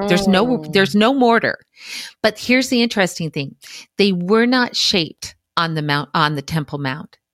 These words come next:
Speaker 1: They were shaped in the quarry. And as I let God shape me in my personal walk, <laughs> if I,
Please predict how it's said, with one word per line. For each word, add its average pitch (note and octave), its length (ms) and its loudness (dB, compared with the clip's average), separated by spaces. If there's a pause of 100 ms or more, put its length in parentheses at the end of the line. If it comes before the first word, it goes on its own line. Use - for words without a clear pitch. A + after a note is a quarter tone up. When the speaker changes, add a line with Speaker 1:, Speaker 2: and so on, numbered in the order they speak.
Speaker 1:
They D#3+ 100 2
were D3+ 160 -2
shaped E3+ 540 -2
in D#3 100 0
the C#3+ 80 -2
quarry. C#3 540 -6 (1200)
And E3+ 140 0
as F3 300 0
I G#3+ 320 4
let A#3+ 360 0
God E3+ 380 2
shape - 380 -2
me D#3 340 -6
in E3 100 -4
my C#3+ 200 -2 (100)
personal F3 600 -4
walk, - 340 -6 (160)
<laughs> - 220 -12
if A#3 140 2
I, G3+ 140 -2